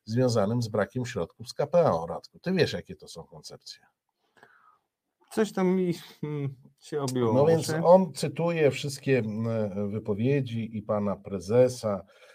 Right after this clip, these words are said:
Speaker 1: pana posła Rzońcy, pana rzecznika Fogla, e,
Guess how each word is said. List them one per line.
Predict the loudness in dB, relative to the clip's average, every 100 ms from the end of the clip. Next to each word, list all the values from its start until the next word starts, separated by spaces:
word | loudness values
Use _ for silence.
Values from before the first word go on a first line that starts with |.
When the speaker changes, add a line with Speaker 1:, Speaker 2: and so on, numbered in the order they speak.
| _
Speaker 1:
pana | -4 -2 -2
posła | -4 -8 -4 0 2
Rzońcy, | 0 0 0 0 -4 -6 -8
pana | -6 -4 -2 -2 -4
rzecznika | -8 -12 -12 -8 -2 0 0 -4 -14 _ _ _ _
Fogla, | 0 2 2 0 2 4 4 0 -4 -6
e, | -4 -4 -4 -4 -4 -6 -8